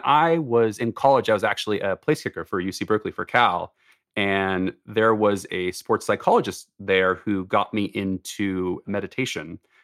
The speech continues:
And you think as a kicker is, like, super mental thing. And it statistically made such a big difference. If you look at my career from, like, starting meditating to not, of just a way of kind of quieting the mind.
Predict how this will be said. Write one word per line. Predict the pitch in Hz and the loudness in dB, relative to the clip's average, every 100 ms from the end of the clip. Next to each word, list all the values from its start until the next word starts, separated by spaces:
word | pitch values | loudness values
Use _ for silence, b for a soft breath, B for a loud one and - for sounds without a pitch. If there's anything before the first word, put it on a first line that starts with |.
| _ | _
And | 104 98 101 | 0 2 2
you | |
think | 107 120 | 2 4
as | 113 | 4
a | 98 | 0
kicker | - 127 110 95 | 0 0 2 0
is, | 92 | 0
like, | 98 - | -4 -2
super | 135 120 113 98 | -2 0 0 2
mental | 104 110 110 90 | 0 0 0 0
thing. | 101 98 95 | -4 -2 -4
And | 87 87 _ | -6 -10 _
it | 139 - | 2 2
statistically | - 135 190 202 147 | -2 0 2 4 4
made | 113 107 | 4 0
such | - - 135 | -2 -6 -2
a | 143 | 0
big | 120 101 | 0 0
difference. | 101 123 123 - - | 0 2 0 -4 -10
If | 117 | 0
you | 123 | 4
look | 123 | 4
at | 123 | 4
my | 107 | 0
career | 98 101 92 98 | -2 -2 0 0
from, | 101 107 | 2 0
like, | 90 87 _ _ _ | 0 -8 _ _ _
starting | - 98 101 104 | -2 2 4 2
meditating | 101 95 101 101 | -2 0 -2 0
to | 95 82 - _ - | -2 -2 -8 _ -6
not, | 98 98 87 98 - _ _ _ 110 | -2 2 2 2 0 _ _ _ 2
of | 101 95 92 90 | 4 4 2 0
just | 120 113 | -2 0
a | 104 | 2
way | 104 | 4
of | 95 | 2
kind | - 107 | 0 -4
of | - | -4
quieting | - 92 95 101 98 | 0 2 4 2 -2
the | 87 | -4
mind. | 85 85 92 | -6 -6 -6